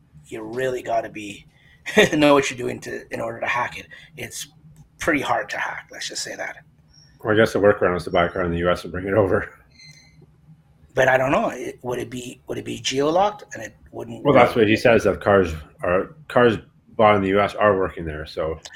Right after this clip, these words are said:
Speaker 1: Oh,
Speaker 2: would
Speaker 1: he
Speaker 2: work.
Speaker 1: says they are. Oh, that's what he said. Okay,
Speaker 2: Yeah.
Speaker 1: maybe I misread him.
Speaker 2: That's
Speaker 1: I
Speaker 2: why it's not
Speaker 1: apologize.
Speaker 2: really fair for him not to have it, right?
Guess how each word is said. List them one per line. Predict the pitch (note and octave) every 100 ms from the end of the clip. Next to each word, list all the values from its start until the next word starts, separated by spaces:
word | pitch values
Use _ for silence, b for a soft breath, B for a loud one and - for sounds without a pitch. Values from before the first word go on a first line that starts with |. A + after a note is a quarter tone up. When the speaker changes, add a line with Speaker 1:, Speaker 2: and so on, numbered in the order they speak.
| B B
Speaker 1:
Oh, | - E3+
Speaker 2:
would | E3
Speaker 1:
he | F3+
Speaker 2:
work. |
Speaker 1:
says | D#3+
they | C#3 C#3+
are. | D3+ B2
Oh, | B2
that's | D3 -
what |
he | A2+
said. | - -
Okay, | G2+
Speaker 2:
Yeah. | F2 -
Speaker 1:
maybe | B2 C3 C3+
I |
misread | B2+ A#2 G#2+ G#2+
him. |
Speaker 2:
That's | G#2+ -
Speaker 1:
I |
Speaker 2:
why | G#2+
it's | -
not | G2
Speaker 1:
apologize. | F2+ F2
Speaker 2:
really |
fair | G2+ F2+
for | E2+
him | G#2+
not | G#2 E2
to | D#2+
have | D#2+
it, |
right? | D#2 F#2+ A2+